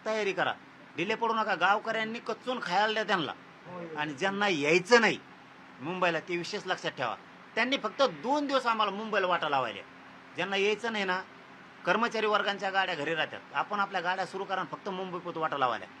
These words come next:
शेतकरी माता मावल्यांनी फक्त मुंबईपर्यंत वाटा लावायला आणि तुम्ही सगळे माघारी या. मी येताना आरक्षण घेऊन येतो, ह्यावेळेस शब्द आहे. आपण त्यांना वेळ दिला, आपल्याला अनमुठं म्हणून नाही म्हणून.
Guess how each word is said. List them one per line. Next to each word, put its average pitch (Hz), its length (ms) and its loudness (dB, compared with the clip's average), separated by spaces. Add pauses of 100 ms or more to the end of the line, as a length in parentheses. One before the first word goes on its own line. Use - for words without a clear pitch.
(340)
शेतकरी 214 380 0
माता 208 300 4
मावल्यांनी 220 420 2
फक्त 185 260 -2
मुंबईपर्यंत 226 540 0
वाटा 208 220 2
लावायला 190 280 6 (340)
आणि 185 140 -4
तुम्ही 247 120 -2
सगळे 302 260 8
माघारी 247 320 10
या. 123 100 2 (540)
मी 214 100 -2
येताना 254 280 2
आरक्षण 233 300 0
घेऊन 170 140 0
येतो, 131 140 -6
ह्यावेळेस 208 500 2
शब्द 233 220 2
आहे. 139 120 4 (800)
आपण 202 280 0
त्यांना 190 260 -2
वेळ 180 300 -2
दिला, 196 220 2 (560)
आपल्याला 165 320 2
अनमुठं 170 260 -2
म्हणून 175 200 -4
नाही 170 120 -2
म्हणून. 165 220 -4